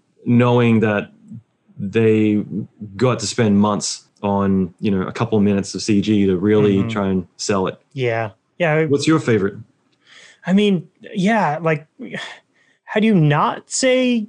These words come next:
Speaker 2: Jurassic Park? Because it's, it does hold up so well. And, like, watching it with a critical eye and, like, trying to, like,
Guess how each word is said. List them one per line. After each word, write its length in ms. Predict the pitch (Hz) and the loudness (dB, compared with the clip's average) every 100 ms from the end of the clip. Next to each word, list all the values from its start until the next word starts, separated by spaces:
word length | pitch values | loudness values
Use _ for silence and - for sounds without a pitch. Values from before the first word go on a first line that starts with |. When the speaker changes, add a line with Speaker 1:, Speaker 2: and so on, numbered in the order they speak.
| - | -4
Speaker 2:
Jurassic 540 | 262 262 240 254 254 | 2 2 2 0 -2
Park? 280 | 247 247 233 | 0 0 0
Because 300 | 190 196 180 | -2 0 2
it's, 320 | 190 190 - | 0 -2 -6
it 440 | 208 202 220 - - | 0 0 -2 -6 0
does 300 | 208 233 147 | 2 2 0
hold 500 | - - 226 156 143 | -4 0 2 2 0
up 260 | 208 160 | -2 -2
so 380 | - - 220 185 | -4 -2 0 2
well. 360 | 131 190 175 139 | 2 2 2 0
And, 160 | 151 | 2
like, 200 | 180 160 | 2 0
watching 400 | 139 151 180 214 | 0 0 0 0
it 140 | 202 165 | 2 2
with 160 | 143 | 2
a 60 | 160 | 0
critical 540 | 147 170 170 156 139 | -2 -2 -2 0 0
eye 220 | 123 139 185 | 0 0 2
and, 200 | 190 160 | 2 2
like, 180 | 135 127 | 0 -2
trying 340 | - 139 165 | -2 0 2
to, 100 | 165 | 2
like, 300 | 156 156 147 | 2 0 -2